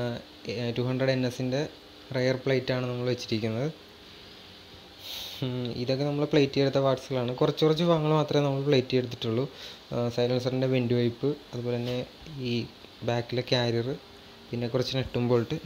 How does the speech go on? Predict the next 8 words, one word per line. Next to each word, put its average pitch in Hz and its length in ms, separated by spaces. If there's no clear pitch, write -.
ആ, - 20
പിന്നെ 131 280
gear, 123 200
അങ്ങനെ 147 260
കുറച്ച് 156 300
ഭാഗങ്ങൾ 151 300
മാത്രമേ 135 300
ചെയ്തുള്ളൂ. 120 320